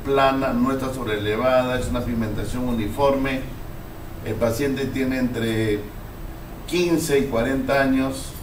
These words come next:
pero te lo envía un colega porque el paciente ha referido de que la lesión ha crecido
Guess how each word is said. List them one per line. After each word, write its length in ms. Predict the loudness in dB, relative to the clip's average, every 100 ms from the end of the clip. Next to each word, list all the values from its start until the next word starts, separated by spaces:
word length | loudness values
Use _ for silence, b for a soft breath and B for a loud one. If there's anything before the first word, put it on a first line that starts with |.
| -10 -12 -12 -12 -12 -10 -12 -12 -12 -10 -12 -10 -10 -2
pero 180 | 0 4
te 80 |
lo 100 | 4
envía 200 | 4 4 4
un 120 | 2
colega 640 | 2 4 4 8 8 8 4 -10 -12 -12 -12 -4
porque 520 | -2 0 -2 -2 0
el 60 | 0
paciente 440 | 0 0 0 0
ha 40 | 0
referido 560 | 0 0 -2 0 2 2
de 100 | 2
que 100 | 0
la 100 | 0
lesión 400 | 0 0 0 -2 -4 0
ha 140 | 0
crecido 840 | 0 -4 -4 -2 0 2 2 0